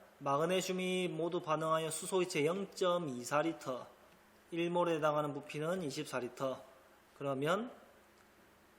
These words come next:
영점영일 몰, 맞지? 수소 기체가 영점영일 몰 생겼다는 이 말이야.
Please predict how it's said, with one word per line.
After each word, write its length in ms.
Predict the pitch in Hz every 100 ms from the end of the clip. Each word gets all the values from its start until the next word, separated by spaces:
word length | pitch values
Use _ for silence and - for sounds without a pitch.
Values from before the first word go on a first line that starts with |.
| - 143
영점영일 1800 | 165 208 220 202 208 202 190 196 190 180 156 143 165 175 190 202 208
몰, 400 | 196 196 143 123 - -
맞지? 320 | 151 - 131
수소 340 | - 196 208
기체가 600 | 196 175 180 165 160 143
영점영일 960 | 143 175 185 180 175 165 165 165 170 175 - - - - - 135 139 143 180 185 185 180
몰 580 | 156 170 185 185 180 170
생겼다는 720 | - 202 202 - 151 139 151
이 80 | 185
말이야. 580 | 196 196 135 117 123